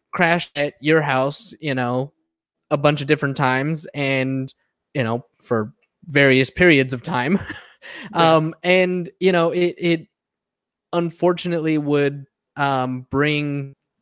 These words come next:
Speaker 1: other unforeseen problems. Um, and so, you know, I, I, it's tough when it's our brother and the things that he's doing are just causing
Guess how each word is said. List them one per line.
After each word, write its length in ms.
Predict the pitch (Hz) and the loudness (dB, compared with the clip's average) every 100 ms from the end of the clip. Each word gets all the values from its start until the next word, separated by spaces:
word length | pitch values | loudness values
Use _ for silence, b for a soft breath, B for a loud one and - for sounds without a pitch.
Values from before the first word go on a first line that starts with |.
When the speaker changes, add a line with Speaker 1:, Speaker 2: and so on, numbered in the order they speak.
| _ _ - | _ _ -2
Speaker 1:
other 580 | 151 147 147 139 139 143 | 2 4 4 4 2 0
unforeseen 680 | 139 143 143 135 147 139 135 | -4 -6 -6 -6 -6 -6 -6
problems. 920 | - 123 139 165 202 226 226 - - _ b b b b - | -2 -2 0 -2 -2 -4 -6 -10 -12 _ b b b b -6
Um, 340 | 123 120 117 120 _ _ _ _ _ _ _ - - _ _ | -2 -2 -4 -10 _ _ _ _ _ _ _ -20 -20 _ _
and 140 | 147 139 | -4 -2
so, 400 | - 147 139 147 | 2 6 6 6
you 180 | 147 139 | 2 0
know, 140 | 135 | 0
I, 180 | 135 151 | 0 -2
I, 480 | - 156 151 147 151 _ _ _ _ _ _ b b b b b b b _ - | 0 0 0 -4 -6 _ _ _ _ _ _ b b b b b b b _ 2
it's 320 | 185 156 - _ - | 4 2 -8 _ -8
tough 560 | 143 202 196 - - - | 0 4 4 2 -10 -8
when 600 | 151 160 151 151 151 151 - _ _ | 0 2 2 -2 -4 -6 -12 _ _
it's 440 | 170 151 151 - - _ - | 0 0 0 -12 -14 _ -4
our 160 | 143 131 | -2 0
brother 640 | 131 185 190 139 135 151 - - | 4 6 6 4 2 0 -4 -8
and 400 | 143 143 143 139 - | -4 -2 -4 -6 -8
the 160 | 143 143 | -8 -4
things 320 | 180 175 165 | 0 0 0
that 100 | 143 | -2
he's 240 | 160 139 | -2 -4
doing 420 | 131 160 170 156 | 2 4 4 2
are 160 | 139 139 | 2 0
just 280 | 135 139 - | 0 -6 -6
causing 720 | - 143 139 143 139 139 131 | -2 0 0 -2 -4 -6 -10